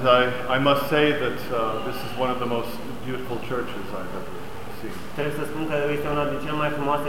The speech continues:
Speaker 2: biserici pe care le-am văzut.
Speaker 1: I've been, uh, I've seen churches throughout the world,
Speaker 2: Am
Speaker 1: many,
Speaker 2: văzut
Speaker 1: many
Speaker 2: atâtea,
Speaker 1: old holy churches.
Speaker 2: atâtea biserici în, uh, toată lumea, biserici vechi chiar.
Speaker 1: And here I, I, I,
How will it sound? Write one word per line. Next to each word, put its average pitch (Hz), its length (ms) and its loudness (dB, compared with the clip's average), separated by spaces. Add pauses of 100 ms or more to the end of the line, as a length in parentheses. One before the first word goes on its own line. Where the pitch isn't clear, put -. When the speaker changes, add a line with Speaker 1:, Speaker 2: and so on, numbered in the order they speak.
(120)
Speaker 2:
biserici 143 380 -4
pe 135 80 -4
care 139 160 2
le-am 127 220 0
văzut. 120 220 -4 (540)
Speaker 1:
I've 104 220 -2 (260)
been, 113 180 -4 (220)
uh, 104 200 -4
I've 104 160 -4 (100)
seen 117 140 -4 (180)
churches 113 280 -2 (100)
throughout 113 320 2 (100)
the 98 140 -4
world, 120 360 -2
Speaker 2:
Am - 680 -6
Speaker 1:
many, 113 140 -2
Speaker 2:
văzut 120 180 4
Speaker 1:
many 151 160 2
Speaker 2:
atâtea, 120 320 2
Speaker 1:
old 120 120 -2 (120)
holy 113 260 0 (100)
churches. 113 400 -2 (280)
Speaker 2:
atâtea 143 280 0 (140)
biserici 143 440 -2 (120)
în, 127 40 -6 (120)
uh, 123 80 -4 (140)
toată 143 220 4 (100)
lumea, 139 260 2 (220)
biserici 123 360 -2 (100)
vechi 139 200 -2 (100)
chiar. 143 180 2 (580)
Speaker 1:
And 113 100 -2 (220)
here 135 180 2 (140)
I, - 20 0 (220)
I, - 20 -2 (520)
I, - 20 0